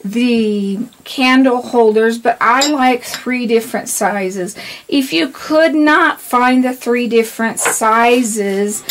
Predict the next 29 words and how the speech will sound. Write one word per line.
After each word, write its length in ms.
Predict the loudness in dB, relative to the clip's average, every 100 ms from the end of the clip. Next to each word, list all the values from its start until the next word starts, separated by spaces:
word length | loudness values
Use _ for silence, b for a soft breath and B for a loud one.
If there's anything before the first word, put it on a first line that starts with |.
| B B B -4
you 220 | 0 2
can 200 | 2 2
always 300 | 2 2 2
stack 640 | -2 -2 2 4 2 0
stuff 440 | -6 0 2 2 0
underneath 760 | 0 2 4 4 4 4 2 0
them. 200 | -4 -2
I 200 | -2 -2
use, 340 | -2 -2 0
like, 220 | 0 -2
wood 340 | -4 2 2 2
slices, 800 | -4 2 2 2 2 0 0 -4
and 120 | -8 B B -8
you 120 | -2
could 220 | -2 0
put 240 | -2 -4
two, 480 | -6 -2 0 0 0
one, 480 | 0 2 4 4 2
and 180 | 0 0
then 360 | 0 2 2
none. 280 | 2 0 -2
So 320 | -4 0 0 B B
you 180 | -8 -6
can 200 | 0 0
do 180 | 2 2
something 640 | 2 0 0 0 -2 0
like 320 | 0 0 -2 0
that, 360 | 2 4 2 B B B
or 640 | 0 4 6 6 4 2